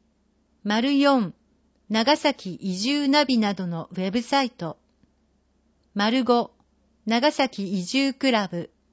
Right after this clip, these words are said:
丸六、特にない。問い三、県政に関心がありますか？丸一、ある。丸二、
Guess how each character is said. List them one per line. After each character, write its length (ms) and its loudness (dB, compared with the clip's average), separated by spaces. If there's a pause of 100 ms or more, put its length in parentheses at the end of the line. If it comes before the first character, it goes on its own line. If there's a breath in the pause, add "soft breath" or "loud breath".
(760)
丸 280 0
六、 460 -2 (480)
特 300 0
に 160 2
な 180 -2
い。 180 -10 (1120)
問 200 2
い 20 -8
三、 440 0 (760)
県 200 4
政 320 2
に 160 -4
関 280 0
心 280 4
が 160 6
あ 60 4
り 140 2
ま 140 4
す 120 -16
か？ 260 -4 (1000)
丸 260 2
一、 640 0 (240)
あ 120 6
る。 260 -2 (880)
丸 320 2
二、 320 2